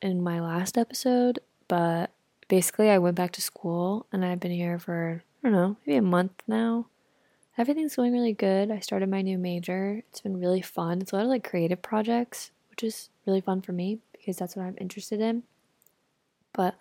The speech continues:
I've been trying to find a good time to make these podcasts. It's just,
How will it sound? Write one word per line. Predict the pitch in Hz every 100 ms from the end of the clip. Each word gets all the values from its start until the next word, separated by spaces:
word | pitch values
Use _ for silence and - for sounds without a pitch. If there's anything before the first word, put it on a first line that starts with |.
| - - - - -
I've | 208
been | 214
trying | 208 214 277
to | 311
find | - 240
a | 202
good | 202 185
time | - 185 226 269 262 _ _
to | -
make | 285 302 _
these | 294 302 - -
podcasts. | 294 302 - 311 311 - - - -
It's | 208 -
just, | 202 190 -